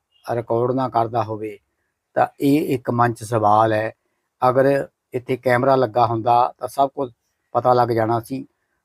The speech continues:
ਜਿੱਥੇ ਕੈਮਰੇ ਲੱਗੇ ਆ, ਉੱਥੇ ਵੀ ਆਹ ਹਾਲ ਹੈ। ਤੇ ਇਹ ਵਿਅਕਤੀ ਜਿਹੜਾ ਆ, ਤੁਹਾਡੇ ਸਾਹਮਣੇ ਬਾਰ-ਬਾਰ ਇਸ, ਅਹ,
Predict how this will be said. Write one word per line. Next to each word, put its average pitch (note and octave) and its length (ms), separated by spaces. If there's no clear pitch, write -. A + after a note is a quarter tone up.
ਜਿੱਥੇ B2 240
ਕੈਮਰੇ C3 400
ਲੱਗੇ A#2+ 360
ਆ, A#2+ 180
ਉੱਥੇ C3+ 300
ਵੀ B2+ 200
ਆਹ B2+ 200
ਹਾਲ A2 320
ਹੈ। A#2+ 140
ਤੇ - 140
ਇਹ C3 480
ਵਿਅਕਤੀ A#2 440
ਜਿਹੜਾ A2+ 420
ਆ, A#2 40
ਤੁਹਾਡੇ B2+ 260
ਸਾਹਮਣੇ A#2+ 520
ਬਾਰ-ਬਾਰ C3 600
ਇਸ, C3 560
ਅਹ, B2 680